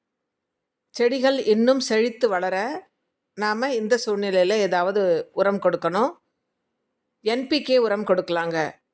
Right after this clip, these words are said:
நைட்ரஜன், பாஸ்பரஸ், பொட்டாஷ். ஒரு செடி செழிப்பா வளர்றதுக்கு மூன்று விதமான உரங்கள் தேவைப்படுது. இவை அனைத்தும் ஒரே உரத்துல இருக்கு. அது என்னன்னு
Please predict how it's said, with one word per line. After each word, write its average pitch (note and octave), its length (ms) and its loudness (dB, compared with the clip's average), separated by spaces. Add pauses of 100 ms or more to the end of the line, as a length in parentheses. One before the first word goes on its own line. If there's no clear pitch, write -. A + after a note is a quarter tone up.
(400)
நைட்ரஜன், G#3 580 -2 (220)
பாஸ்பரஸ், A3 680 -4
பொட்டாஷ். E3+ 440 -2 (840)
ஒரு G#3 200 -4
செடி A#3 340 0 (440)
செழிப்பா B3 480 -2
வளர்றதுக்கு G3+ 640 0 (1040)
மூன்று C4+ 360 2
விதமான G3+ 460 -2 (1500)
உரங்கள் A3 500 -4
தேவைப்படுது. F#3+ 600 2 (1000)
இவை A#3 240 0
அனைத்தும் C4 500 -2
ஒரே A3 280 2 (420)
உரத்துல G#3+ 400 0
இருக்கு. F3+ 300 0 (540)
அது G#3 180 -6
என்னன்னு A#3 400 0